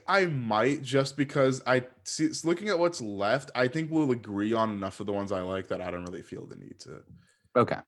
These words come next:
Speaker 2: so this will be Vasan's personal favorite.
Speaker 1: Yeah, I enjoy Sonic. I think Sonic's pretty good. If you get the app, there's always hella deals. It does
Speaker 2: I'm
Speaker 1: what
Speaker 2: also
Speaker 1: it does
Speaker 2: gonna,
Speaker 1: well.
Speaker 2: I'm gonna also call this, like, personal favorite slash, like, guilty pleasure,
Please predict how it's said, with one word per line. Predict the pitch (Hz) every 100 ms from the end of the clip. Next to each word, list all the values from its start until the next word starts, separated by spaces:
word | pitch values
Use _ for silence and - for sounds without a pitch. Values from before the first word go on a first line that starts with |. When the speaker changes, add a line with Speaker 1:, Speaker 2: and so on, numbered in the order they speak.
| _ -
Speaker 2:
so | 131
this | 127 131
will | 139
be | 127
Vasan's | 104 - 98 92
personal | - 87 - 92
favorite. | - - -
Speaker 1:
Yeah, | 180 139 -
I | 233
enjoy | 269 226 202
Sonic. | 170 117 95
I | 151
think | 175 202
Sonic's | - 175 180 -
pretty | 170 160
good. | 139 147 147
If | 135 139
you |
get | 143 160
the | 156
app, | - 120 143 - -
there's | 131 123
always | 120 131 127
hella | 127 131
deals. | 117 113 110 113 - - _ _ _ _ _ _ _ _ _ _ _ _ _ _
It | 156 175
does | 190 190
Speaker 2:
I'm | 143
Speaker 1:
what |
Speaker 2:
also | 175 185
Speaker 1:
it |
does | 160
Speaker 2:
gonna, | 127 104
Speaker 1:
well. | 90 - - _ _ _ -
Speaker 2:
I'm | 123
gonna | 143 170
also | 160 139
call | 123 107
this, | 104
like, | 98 -
personal | - 101 - 98
favorite | - 90 87 92
slash, | - 90 82 82 -
like, | 85 -
guilty | 85 -
pleasure, | 87 82 85 101 104